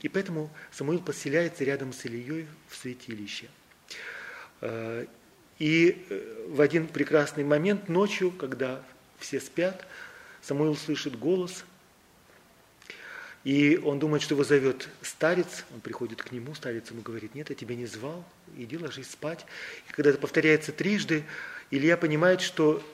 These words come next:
э, Господь обращается к человеку, к е-, к его сыну, и учит ему: «Когда он позовет тебя, ты скажи: „Говори, Господи, ибо слушает раб твой“». Э,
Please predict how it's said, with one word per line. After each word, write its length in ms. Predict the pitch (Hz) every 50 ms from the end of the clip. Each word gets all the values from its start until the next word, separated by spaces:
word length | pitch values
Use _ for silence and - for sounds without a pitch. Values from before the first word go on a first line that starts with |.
| - - -
э, 560 | - 180 170 147 139 131 127 131 127 127 127 123
Господь 340 | 147 147 - - 165 139 135
обращается 600 | 113 123 123 - - 127 113 110 - - - -
к 80 | -
человеку, 560 | - - - 117 120 123 139 165 165 - 110 113 110 107 - -
к 140 | - - -
е-, 140 | 120 117 135
к 240 | - 143 131 - 127
его 180 | 123 117 110
сыну, 360 | - - - 190 185 170 - - - - - - - - - - - - - - - - - - - _ -
и 360 | - 139 139 143 143 160 - - - - - - -
учит 320 | - 127 - - 123 - 127
ему: 260 | 117 117 113 113 - - - -
«Когда 320 | - 139 123 151 147 147
он 180 | 165 156 139 127
позовет 440 | 147 147 120 143 135 151 196 202 202
тебя, 220 | - 135 131 123
ты 120 | - - 147
скажи: 420 | - - 156 139 - - 110 101 - - - - - - _ -
„Говори, 300 | - 131 160 160 156 143
Господи, 600 | 127 135 175 165 - - 147 127 127 135 143 - - _ _ -
ибо 220 | 127 110 123 113
слушает 460 | - - 160 156 - - 147 131 - 127
раб 280 | 120 117 104 - - - - _
твой“». 320 | - 113 101 101 104 95 90 - - - - _ _ _ - - _ _ _ - - - - - - - - - - - - - - - - - -
Э, 680 | - 110 110 110 110 113 - - - - - - - -